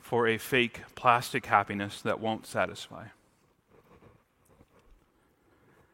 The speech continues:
Paul ends here in verse twenty-seven. He says, "Receiving in themselves the due penalty for their error."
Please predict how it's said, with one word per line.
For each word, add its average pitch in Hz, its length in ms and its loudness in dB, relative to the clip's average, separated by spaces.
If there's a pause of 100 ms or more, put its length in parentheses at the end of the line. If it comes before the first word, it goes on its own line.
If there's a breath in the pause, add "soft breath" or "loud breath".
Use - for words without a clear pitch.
(600 soft breath)
Paul 131 260 8
ends 123 300 0
here 117 160 4
in 113 80 0
verse 120 220 0
twenty-seven. 127 580 2
He 110 80 -2
says, 120 260 -4
"Receiving 131 520 0
in 120 100 2
themselves 127 540 4
the 120 100 -4
due 113 180 -2
penalty 135 500 -2
for 110 140 -8
their 101 160 -4
error." 110 300 -2